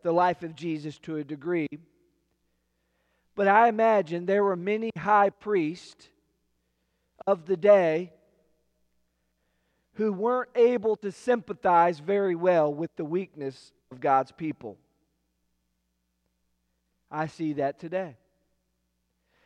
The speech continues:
Sometimes, and maybe you know them, sometimes there are very holier than thou people. People that seem to have it all together.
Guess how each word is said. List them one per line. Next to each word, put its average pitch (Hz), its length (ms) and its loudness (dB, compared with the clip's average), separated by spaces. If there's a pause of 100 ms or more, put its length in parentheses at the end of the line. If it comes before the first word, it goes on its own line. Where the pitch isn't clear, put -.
(200)
Sometimes, 185 720 -2
and 156 120 -8
maybe 180 260 -2
you 175 180 -6
know 196 260 2
them, 165 240 -4
sometimes 196 640 -4
there 175 160 -2
are 147 40 -4
very 208 540 2 (360)
holier 226 580 4
than 196 180 -2
thou 202 320 6
people. 160 500 -6 (1600)
People 196 280 -6
that 196 160 2
seem 202 220 -8
to 185 60 -4
have 175 180 2
it 156 60 -2
all 185 260 6
together. 208 520 2